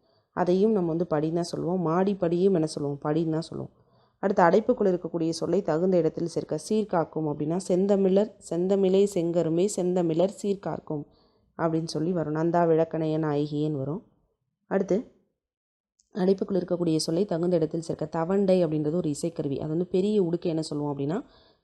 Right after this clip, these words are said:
தவண்டைன்னு சொல்லுவோம். அப்போ ஆப்ஷன் பி. அடுத்து அடைப்புக்குள் இருக்கக்கூடிய சொல்லை தகுந்த இடத்தில் சேர்க்க. தளிர்பூ அப்படின்னா தளிர்பூங்கொடிகளும் விளைநிலங்களும் மனதை கொள்ளையடிக்கின்றன. இங்க பாத்துங்க,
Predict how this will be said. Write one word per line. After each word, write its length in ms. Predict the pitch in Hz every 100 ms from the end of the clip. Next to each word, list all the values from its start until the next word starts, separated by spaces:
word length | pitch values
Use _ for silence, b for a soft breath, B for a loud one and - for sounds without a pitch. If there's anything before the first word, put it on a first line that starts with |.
| -
தவண்டைன்னு 520 | 160 175 175 160 160 156
சொல்லுவோம். 220 | 139 131
அப்போ 100 | 180 151
ஆப்ஷன் 280 | - 156 143
பி. 60 | - _ _ _ _ -
அடுத்து 280 | 185 196 180 269 -
அடைப்புக்குள் 460 | 185 220 247 -
இருக்கக்கூடிய 400 | 180 175 180 165 165
சொல்லை 200 | 160 170 220
தகுந்த 260 | 160 175 190 165
இடத்தில் 300 | 156 165 -
சேர்க்க. 240 | 147 143 165
தளிர்பூ 420 | 165 196 185 175 175
அப்படின்னா 320 | 147 143 147 185 151 196 b b b _
தளிர்பூங்கொடிகளும் 1200 | 202 214 262 254 240 247 233 185 175 175 170 214 160 190 - 185
விளைநிலங்களும் 880 | 196 254 233 180 165 156 151 202 285 170
மனதை 320 | 165 170 196 -
கொள்ளையடிக்கின்றன. 880 | 165 175 208 180 151 - 143 127 139 143
இங்க 100 | 143
பாத்துங்க, 260 | 147 143